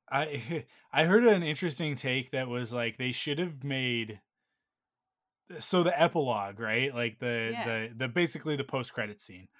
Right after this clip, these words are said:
Speaker 1: with the, the post-apocalyptic, uh, uh, Superman has destroyed the world version.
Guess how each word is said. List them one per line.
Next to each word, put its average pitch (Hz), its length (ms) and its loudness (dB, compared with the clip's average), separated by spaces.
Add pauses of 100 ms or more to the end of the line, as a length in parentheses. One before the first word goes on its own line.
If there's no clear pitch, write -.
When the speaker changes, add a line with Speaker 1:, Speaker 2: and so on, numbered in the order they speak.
(280)
Speaker 1:
with 120 260 -4 (140)
the, 110 440 -4
the 104 420 -6 (1120)
post-apocalyptic, 117 1500 -4 (140)
uh, 101 320 -6 (420)
uh, 107 220 -12 (580)
Superman 120 500 -4
has 104 160 -8
destroyed 110 440 -10
the 98 100 -16
world 101 340 -12 (500)
version. 107 580 -8